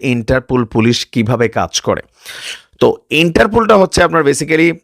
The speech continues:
আহ, সারা পৃথিবীর যেই রাষ্ট্রগুলো আছে, এদের মধ্যে অধিকাংশ রাষ্ট্রই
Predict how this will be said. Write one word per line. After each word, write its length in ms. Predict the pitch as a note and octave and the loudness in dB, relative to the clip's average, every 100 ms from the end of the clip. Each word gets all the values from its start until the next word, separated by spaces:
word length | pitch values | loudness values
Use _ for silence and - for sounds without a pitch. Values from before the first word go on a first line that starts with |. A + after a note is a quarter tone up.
| _ | _
আহ, 300 | B2+ A#2+ A#2 A2+ | -4 0 0 -2
সারা 280 | C#3 D3+ | 0 0
পৃথিবীর 480 | D3+ E3 - F#3 G#2+ - _ _ - | 0 -2 0 0 -2 -4 _ _ -4
যেই 260 | C3 A#2 G#2+ _ - | 0 0 -4 _ -6
রাষ্ট্রগুলো 680 | A#2 C3+ - E3+ E3 F3 | 0 0 0 0 2 4
আছে, 220 | D3 A2 A2+ | 4 2 0
এদের 160 | A#2 C3 | 0 -2
মধ্যে 180 | C3+ D3+ | 0 0
অধিকাংশ 440 | C3+ B2+ C#3+ F3 E3 | 2 0 -2 -4 0
রাষ্ট্রই 480 | D3+ A#2 - D#3 | 2 2 0 -2